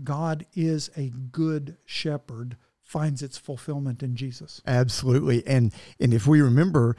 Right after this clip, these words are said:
Speaker 2: Jacob picked up on that in Genesis chapter forty-eight. He says, "The God who has shepherded me
Speaker 1: Right.
Speaker 2: all of my life." And so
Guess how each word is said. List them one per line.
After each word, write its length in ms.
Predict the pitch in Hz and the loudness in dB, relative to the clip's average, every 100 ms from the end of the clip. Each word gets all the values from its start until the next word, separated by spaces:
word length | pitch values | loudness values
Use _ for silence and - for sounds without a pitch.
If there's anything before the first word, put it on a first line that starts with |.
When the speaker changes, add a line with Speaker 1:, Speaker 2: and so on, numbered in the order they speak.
| - - 117 | -8 -16 -14
Speaker 2:
Jacob 540 | 98 123 196 - 127 101 | -2 2 2 2 0 2
picked 240 | 143 - | 0 -2
up 140 | 123 - | -2 0
on 140 | 113 | 0
that 200 | 113 127 | 2 2
in 120 | 120 98 | 0 2
Genesis 420 | 131 135 - 107 | 2 2 0 -4
chapter 320 | - 120 110 | -2 -2 -4
forty-eight. 560 | 101 131 120 110 135 120 | -8 -4 0 2 2 2
He 80 | 110 | 0
says, 320 | - 120 104 | 0 -2 -2
"The 120 | 104 | -4
God 320 | 110 113 123 | -2 0 2
who 140 | 110 120 | 4 4
has 180 | 98 101 | 2 0
shepherded 680 | - 139 147 131 104 101 101 | -2 -2 0 -2 -2 -2 -4
me 220 | 104 104 | -4 -2
Speaker 1:
Right. 260 | 98 98 - - _ | 0 -2 -6 -16 _
Speaker 2:
all 180 | 101 110 | 0 0
of 100 | 120 | 2
my 120 | 117 | 0
life." 360 | 101 123 139 127 | 2 2 2 2
And 140 | 113 | -2
so 280 | - 123 110 | 0 -2 -2